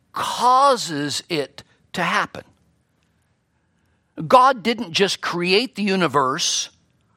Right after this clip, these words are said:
wind it up, and then let it go. And so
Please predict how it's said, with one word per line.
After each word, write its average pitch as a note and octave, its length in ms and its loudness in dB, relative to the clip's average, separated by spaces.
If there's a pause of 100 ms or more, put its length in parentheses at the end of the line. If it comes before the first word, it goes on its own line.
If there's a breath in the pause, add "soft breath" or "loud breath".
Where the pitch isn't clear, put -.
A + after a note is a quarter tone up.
(120)
wind A3+ 500 4
it A#3+ 120 2
up, E3 360 4 (120)
and D#3+ 120 -2
then D#3+ 160 2
let F3+ 240 6
it G3+ 200 -6
go. D#3 400 4 (1080 soft breath)
And F3 160 2
so F#3+ 340 2